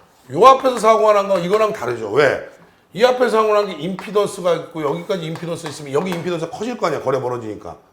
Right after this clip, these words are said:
맞아? 길이가 길어지면 임피던스는 커지죠. 그러면 잘 보세요. 단락전류 계산하면 임피던스분의 전압인데 임피던스가 작으면 단락전류 어마어마하게 크단 말이에요. 그러니까 가까운 데 고장이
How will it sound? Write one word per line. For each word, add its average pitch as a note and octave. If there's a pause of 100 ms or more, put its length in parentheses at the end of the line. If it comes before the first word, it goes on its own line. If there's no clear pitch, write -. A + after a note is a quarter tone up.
(400)
맞아? C#3 (500)
길이가 F#3+
길어지면 F#3
임피던스는 F3+
커지죠. E3
그러면 G3+ (380)
잘 G3+
보세요. F3
단락전류 A#3
계산하면 F3+
임피던스분의 G#3+
전압인데 D#3 (500)
임피던스가 A3+
작으면 F3+
단락전류 A3+
어마어마하게 G#3
크단 E3+
말이에요. G2
그러니까 -
가까운 A#3+
데 A#3
고장이 E3